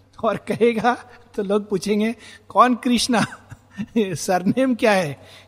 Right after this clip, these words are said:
कृष्णा यादव? <laughs> न कृष्णा पांडे, न कृष्णकांत,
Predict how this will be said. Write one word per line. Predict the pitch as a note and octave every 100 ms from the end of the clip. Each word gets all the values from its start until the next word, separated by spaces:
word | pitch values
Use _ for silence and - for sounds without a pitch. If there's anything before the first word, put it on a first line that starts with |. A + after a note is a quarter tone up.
| _
कृष्णा | - F#3+ - G#3+
यादव? | G#3+ G3 F#3+ C4+ G3 D#3+ - - - A#3 G3 -
<laughs> | F#3 - _ _ A#3 - - B3+ - F#3+
न |
कृष्णा | D#3+ A3+ G#3+ B3 A3+
पांडे, | F3 E3 G#3 A#3 G3+ G#3
न | F#3+ G3
कृष्णकांत, | - G3+ - G#3 F#3 G3+ G3 D3